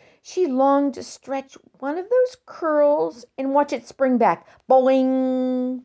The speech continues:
thought Ramona, making a mental noise like a spring on a television cartoon,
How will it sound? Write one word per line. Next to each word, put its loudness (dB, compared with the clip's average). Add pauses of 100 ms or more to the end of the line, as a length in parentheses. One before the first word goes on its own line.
thought 2
Ramona, -4 (300)
making -4
a -10
mental -6
noise -6
like -10
a -8
spring -8 (340)
on -8
a -8
television -4
cartoon, -10